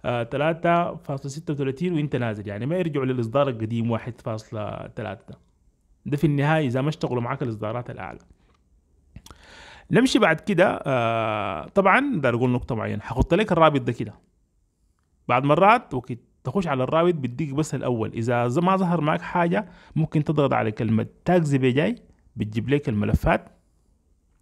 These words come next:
تضغط على تاجز، بتجيب لك الملفات القديمة كلها، تضغط على الزد اي بي بيتحمل معاك الملف. كويس، وهنا في برضو شنو؟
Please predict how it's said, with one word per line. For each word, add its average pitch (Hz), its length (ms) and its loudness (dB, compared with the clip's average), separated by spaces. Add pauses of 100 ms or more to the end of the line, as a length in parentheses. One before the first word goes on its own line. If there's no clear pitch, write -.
(240)
تضغط 110 220 0
على 104 180 -2
تاجز، - 420 -6 (1700)
بتجيب 107 280 -4
لك 127 160 0
الملفات 113 420 0
القديمة 123 360 0
كلها، 175 300 2
تضغط 175 360 4
على 131 400 4 (400)
الزد 139 380 2
اي 131 180 2
بي 185 380 -2
بيتحمل 139 420 0
معاك 113 360 -2
الملف. - 500 -6 (3750)
كويس، 180 540 2
وهنا 196 420 4 (260)
في - 140 -16 (1400)
برضو 165 300 4
شنو؟ 170 280 0